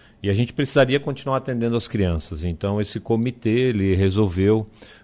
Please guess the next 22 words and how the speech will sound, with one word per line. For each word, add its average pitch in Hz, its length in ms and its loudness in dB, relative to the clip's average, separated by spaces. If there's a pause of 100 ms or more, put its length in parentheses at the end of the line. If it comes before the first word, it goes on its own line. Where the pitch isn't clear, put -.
junto 104 760 2
à, 95 460 4
à 95 80 4
equipe 104 340 -2
da 113 60 4
educação 104 640 2
e 92 100 2
à 92 60 4
equipe 110 460 0
de 92 240 0
assistência 101 640 0
social, 92 500 0
que - 100 -4
é 95 40 0
o 82 100 -4
nosso 98 320 0
psicossocial, 101 920 -4 (640)
de 120 140 -2
continuar 135 560 4
atendendo 104 440 2
as 110 140 -2
crianças 98 640 -2